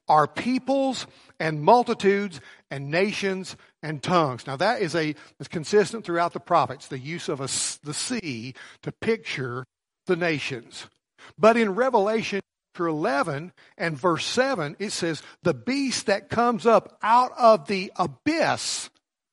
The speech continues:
will make war with them and overcome them and kill them." In other words, humanly, the Antichrist will be a man that arises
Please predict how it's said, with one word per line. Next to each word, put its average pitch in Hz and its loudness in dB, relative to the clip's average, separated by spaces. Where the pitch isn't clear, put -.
will 202 8
make 170 0
war 165 8
with 139 -6
them 151 -6
and 196 0
overcome 285 4
them 165 0
and 220 -6
kill 320 -2
them." 156 -8
In 208 4
other 302 6
words, 160 2
humanly, 156 -2
the 202 2
Antichrist 165 2
will 175 4
be 196 0
a 170 0
man 165 -2
that 175 4
arises 156 4